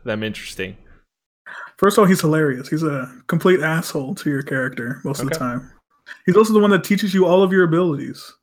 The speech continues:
Speaker 1: Mm-hmm. How about the look?
Speaker 2: He's an old man that is shirtless, has a nice beer belly,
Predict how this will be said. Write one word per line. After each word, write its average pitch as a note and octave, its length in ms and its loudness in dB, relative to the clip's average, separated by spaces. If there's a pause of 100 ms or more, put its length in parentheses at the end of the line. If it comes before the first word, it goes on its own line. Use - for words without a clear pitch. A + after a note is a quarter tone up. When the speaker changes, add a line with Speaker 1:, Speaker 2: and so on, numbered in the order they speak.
(380)
Speaker 1:
Mm-hmm. A2+ 320 -8 (640)
How D3 100 -6
about C#3+ 140 -8
the C3+ 80 -6
look? C#3 340 -8 (920)
Speaker 2:
He's F3+ 640 4 (140)
an F3 120 0
old F#3 260 2
man F#3 380 2
that F3 160 4
is D3+ 320 -6 (260)
shirtless, G3 680 0
has E3+ 200 0
a D#3+ 40 -2
nice D#3 380 -2
beer F3 320 0
belly, G3 520 2